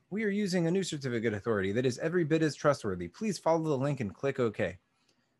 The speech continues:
Brief informal experimentation with the author's eighty-three-year-old mother-in-law suggests that an email asserting that PayPal has changed domain names is easily recognized as an attack. However, an email asserting that a certificate has changed is viewed as a foolish demand impeding progress.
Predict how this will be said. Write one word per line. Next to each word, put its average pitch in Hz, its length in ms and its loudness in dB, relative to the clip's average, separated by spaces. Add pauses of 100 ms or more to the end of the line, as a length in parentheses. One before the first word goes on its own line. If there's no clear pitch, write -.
(140)
Brief 208 300 0
informal 156 580 0
experimentation 127 800 0
with 110 80 -2
the 95 120 -2
author's 117 440 2
eighty-three-year-old 139 960 0
mother-in-law 120 640 2
suggests 156 500 -2
that 143 140 0
an 156 140 -4
email 208 340 2
asserting 135 360 -2
that 104 160 -4
PayPal 135 380 0
has 104 100 -4
changed 135 360 -4
domain 123 360 2
names 123 280 2 (360)
is 139 180 -2
easily 175 360 2
recognized 113 560 0
as 98 100 -4
an 104 80 -2
attack. 98 460 -4 (460)
However, 127 540 0 (300)
an 127 120 0
email 143 280 4
asserting 123 400 0
that 98 100 -2
a 95 100 -4
certificate 165 680 -4
has 98 100 -2
changed 117 440 -4
is 175 120 -4
viewed 196 260 -4
as 185 240 2
a 175 120 4
foolish 202 440 -2
demand 165 460 0
impeding 139 480 -2
progress. 104 500 0